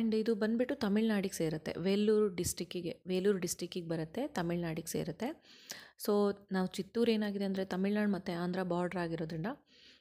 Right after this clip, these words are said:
ಆ, ಹತ್ತತ್ರನೇ ಎಲ್ಲ ಪ್ಲೇಸ್‌ಗಳು. ಆ, ಇವಾಗ ದೇವಸ್ಥಾನಕ್ಕೆ ಹೋಗೋಣ ಬನ್ನಿ, ದೇವಸ್ಥಾನ ಹೇಗಿದೆ ಅಂತ ತೋರಿಸ್ತೀನಿ. ದೇವಸ್ಥಾನ ನಂಗೆ ತುಂಬ ಇಷ್ಟ ಆಯಿತು, ತುಂಬ ಚೆನ್ನಾಗಿದೆ.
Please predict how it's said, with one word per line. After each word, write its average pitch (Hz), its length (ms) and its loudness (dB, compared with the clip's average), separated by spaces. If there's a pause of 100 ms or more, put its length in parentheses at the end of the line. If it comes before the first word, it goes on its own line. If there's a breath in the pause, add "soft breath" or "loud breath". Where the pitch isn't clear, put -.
(180 loud breath)
ಆ, 175 320 -2
ಹತ್ತತ್ರನೇ 185 640 -2
ಎಲ್ಲ 175 160 2
ಪ್ಲೇಸ್‌ಗಳು. 165 520 0 (500)
ಆ, 196 160 -2
ಇವಾಗ 208 260 -2
ದೇವಸ್ಥಾನಕ್ಕೆ 208 600 0
ಹೋಗೋಣ 185 340 2
ಬನ್ನಿ, 180 340 0
ದೇವಸ್ಥಾನ 180 380 0
ಹೇಗಿದೆ 175 400 -2
ಅಂತ 170 180 -2
ತೋರಿಸ್ತೀನಿ. 180 680 -4 (400 loud breath)
ದೇವಸ್ಥಾನ 196 320 0
ನಂಗೆ 202 220 0
ತುಂಬ 190 280 0
ಇಷ್ಟ 180 240 -4
ಆಯಿತು, - 220 -6
ತುಂಬ 185 280 0
ಚೆನ್ನಾಗಿದೆ. 175 720 -2